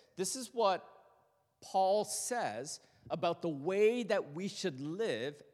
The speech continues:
as Christians. It says this,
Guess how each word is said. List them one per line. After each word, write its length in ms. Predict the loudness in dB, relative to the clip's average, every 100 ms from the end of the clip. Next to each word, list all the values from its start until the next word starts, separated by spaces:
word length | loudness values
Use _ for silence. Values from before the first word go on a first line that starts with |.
| -4
as 320 | -2 -2 -4
Christians. 640 | -6 -8 -8 -12 -14 -20 _ _ _ _ _ _ _ _ _ -10
It 60 | -2
says 200 | 0 0
this, 220 | -4 -6